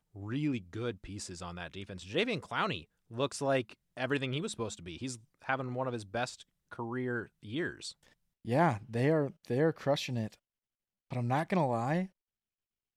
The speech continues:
Speaker 2: this screams trap game to me.
Speaker 1: Really?
Speaker 2: It, maybe not far enough to actually pick the Texans, but, like, forty-nine, fifty-one percent.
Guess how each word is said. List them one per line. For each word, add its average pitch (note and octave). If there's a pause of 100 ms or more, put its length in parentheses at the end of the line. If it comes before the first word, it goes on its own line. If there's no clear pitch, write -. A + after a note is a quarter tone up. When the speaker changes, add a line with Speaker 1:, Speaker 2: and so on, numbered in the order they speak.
(480)
Speaker 2:
this B2
screams A#2+
trap G2+
game G2+
to -
me. G2+ (800)
Speaker 1:
Really? B2 (640)
Speaker 2:
It, D3+ (1080)
maybe C#3+
not F3
far C3+
enough C3
to -
actually A#2
pick -
the C3+
Texans, D3 (500)
but, C#3
like, A2+ (680)
forty-nine, B2+
fifty-one G#2+
percent. G2+